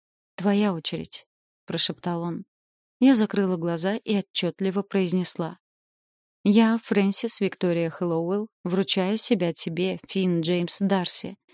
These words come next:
Все, чем я являюсь и чем стану в будущем, принадлежит тебе, в этой жизни и в следующей. Все, что есть в моей душе, и она сама, принадлежит тебе».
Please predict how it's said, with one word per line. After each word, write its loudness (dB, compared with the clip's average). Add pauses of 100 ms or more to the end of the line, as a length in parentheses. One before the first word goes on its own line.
(200)
Все, 2
чем 4
я 4
являюсь -2
и 0
чем -2
стану -2
в -8
будущем, 0 (260)
принадлежит 2
тебе, -4 (280)
в 0
этой 2
жизни 2
и -6
в -8
следующей. -2 (340)
Все, 2
что -2
есть -4
в -2
моей 0
душе, -2 (240)
и 0
она 4
сама, -2 (280)
принадлежит 0
тебе». -2